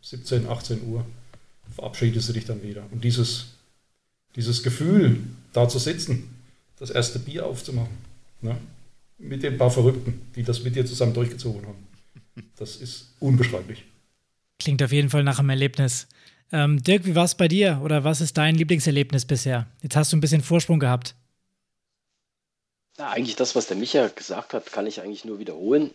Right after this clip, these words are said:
Speaker 3: Aber würde noch eine oben draufsetzen. Wir sind in Meiningen zweitausendzwölf Deutschlands aktivste Stadt geworden. Da haben wir auch nicht un-, also haben wir auch einen großen Beitrag dazu geleistet. Und, ähm,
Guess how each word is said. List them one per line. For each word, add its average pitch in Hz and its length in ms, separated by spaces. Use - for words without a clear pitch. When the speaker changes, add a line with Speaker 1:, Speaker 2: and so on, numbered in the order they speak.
Speaker 3:
Aber - 220
würde 110 140
noch 131 140
eine 110 140
oben 98 200
draufsetzen. 92 760
Wir 92 100
sind 113 300
in 92 160
Meiningen 107 380
zweitausendzwölf 98 960
Deutschlands 101 440
aktivste 104 420
Stadt - 280
geworden. 82 320
Da - 100
haben 101 140
wir 110 120
auch 104 140
nicht 117 260
un-, 110 360
also 92 280
haben 120 140
wir 120 60
auch 127 60
einen 127 80
großen 127 260
Beitrag 120 340
dazu 107 220
geleistet. 127 520
Und, 104 340
ähm, 95 560